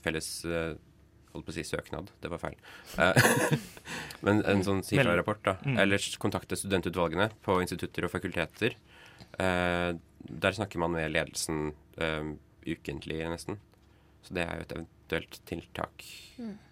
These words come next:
Speaker 1: Men det er ikke alltid like lett å vite hvem man skal kontakte.
Speaker 2: Nei, riktig. Ehm, ja, er det noe mer som kan, kan burde, burde gjøres? Altså, har dere, ehm, tiltro til at universitetet tar, eh, tar dette nok på alvor?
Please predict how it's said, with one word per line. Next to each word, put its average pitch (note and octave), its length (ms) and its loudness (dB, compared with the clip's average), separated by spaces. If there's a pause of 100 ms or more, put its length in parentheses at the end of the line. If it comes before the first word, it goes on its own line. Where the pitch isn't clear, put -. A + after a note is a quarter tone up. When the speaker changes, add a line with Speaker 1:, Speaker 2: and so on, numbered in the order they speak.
(160)
Speaker 1:
Men F2+ 120 -6
det F2 80 -8
er E2+ 60 -8
ikke E2+ 180 -8
alltid E2 220 -6
like E2 140 -8
lett - 140 -10
å D#2 60 -4
vite E2 220 -8
hvem E2 120 -6
man E2 120 -6
skal - 180 -10
kontakte. - 540 -14 (1300)
Speaker 2:
Nei, C#3 240 4
riktig. D#3 260 2 (200)
Ehm, C#3 1000 2
ja, C#3 140 6
er D3 80 6
det - 40 2
noe C#3+ 80 2
mer A#2+ 220 4
som A#2 200 -2
kan, A#2 600 -2
kan A2+ 340 -2
burde, A2+ 280 -2 (520)
burde A#2 220 2
gjøres? A2+ 400 2
Altså, A#2 140 -4 (260)
har A#2+ 240 0
dere, A#2+ 220 4
ehm, A#2+ 100 0 (440)
tiltro G#2+ 480 4
til G#2 200 -4
at G2+ 100 -4
universitetet G#2+ 440 -6
tar, G2 360 -4
eh, G2+ 520 -4
tar - 200 -10
dette G#2 300 -8
nok A2 280 -8
på A#2 120 -2 (180)
alvor? B2 240 -2